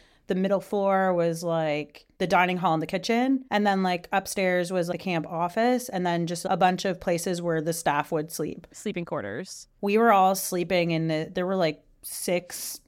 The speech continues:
Speaker 1: or seven girls that were all, like, going into grade twelve. And we were, a bunch of us weren't cabin leaders, so we would all, we had, like, just this room that we were all sleeping in all summer. And, like, it was super
Speaker 2: Mm-hmm.
Speaker 1: fun, but we would, for some reason, we, like, decided it'd be cool to have, like, bra parties.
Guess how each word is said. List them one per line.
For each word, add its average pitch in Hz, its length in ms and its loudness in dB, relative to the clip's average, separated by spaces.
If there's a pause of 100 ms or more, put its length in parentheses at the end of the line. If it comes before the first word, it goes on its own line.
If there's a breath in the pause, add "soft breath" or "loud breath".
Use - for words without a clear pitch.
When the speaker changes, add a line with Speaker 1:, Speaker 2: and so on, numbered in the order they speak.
(220)
Speaker 1:
or 185 120 -4
seven 160 800 0
girls 170 560 0
that 160 160 -2
were 160 160 0
all, 147 260 4
like, 147 180 -4
going 160 220 0
into 180 120 -4
grade 220 200 0
twelve. 170 520 2 (320 soft breath)
And 190 140 2
we 190 120 0
were, 185 200 0
a 170 80 -2
bunch 175 240 -4
of 190 60 -6
us 185 180 0
weren't 170 220 -6
cabin 175 360 -2
leaders, 233 360 2
so 190 80 0
we 180 120 0
would 180 120 2
all, 175 260 2
we 190 120 -4
had, 175 280 2
like, 175 80 0
just 202 140 0
this 196 160 0
room 202 200 4
that 185 120 4
we 170 60 2
were 170 80 6
all 170 120 4
sleeping 170 320 -2
in 175 80 0
all 147 140 0
summer. 127 320 -8
And, 135 160 -4
like, 170 140 -6
it - 20 -4
was 170 120 -2
super 233 220 0
Speaker 2:
Mm-hmm. - 80 0
Speaker 1:
fun, 190 280 2
but 170 200 0 (320 soft breath)
we 208 140 -2
would, 208 280 -2 (580)
for 190 60 -8
some 214 220 4
reason, 202 400 2
we, 165 160 2
like, 160 200 0
decided 165 340 4
it'd 165 100 -2
be 165 80 -6
cool 175 240 -2
to 175 80 2
have, 170 240 0
like, 151 220 -2
bra 151 260 4
parties. 156 640 -6